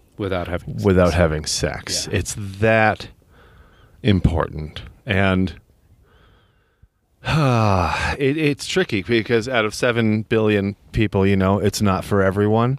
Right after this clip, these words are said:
Speaker 1: Certainly not.
Speaker 2: So it has to find the right people. But when it does, then you, you, you, I mean, you weep, uh, th-, that you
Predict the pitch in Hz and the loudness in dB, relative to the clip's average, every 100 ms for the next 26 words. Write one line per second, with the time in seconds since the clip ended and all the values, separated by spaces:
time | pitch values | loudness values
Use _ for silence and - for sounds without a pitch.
0 | - - - 104 92 87 85 80 113 101 | -8 -12 -4 -2 -2 -4 -8 -4 0 0
1 | 110 127 123 113 - 113 113 110 110 - | 2 0 0 -4 0 2 2 0 -4 -6
2 | - 110 107 107 117 110 113 113 117 123 | -2 0 0 0 -2 0 0 0 2 0
3 | 120 165 170 135 123 131 127 131 131 135 | 0 0 0 0 0 0 0 0 0 0
4 | - 131 123 _ _ _ - - _ _ | -2 -4 -4 _ _ _ -20 -20 _ _
5 | _ _ - - 98 101 101 104 101 - | _ _ -16 -12 -8 -6 -8 -8 -14 -18
6 | - - - - - - - - 107 117 | -20 -20 -20 -20 -20 -20 -10 0 4 4
7 | 117 120 113 139 92 - 85 - - _ | 4 2 2 4 4 2 0 -2 -16 _
8 | _ - - 90 82 82 - - - - | _ -20 -4 -2 0 -2 -4 -18 -20 -20
9 | - - - _ - 120 101 - - - | -20 -20 -20 _ -8 -8 -8 -12 -18 -20
10 | - - - - - - 117 107 | -20 -20 -20 -20 -14 -2 0 0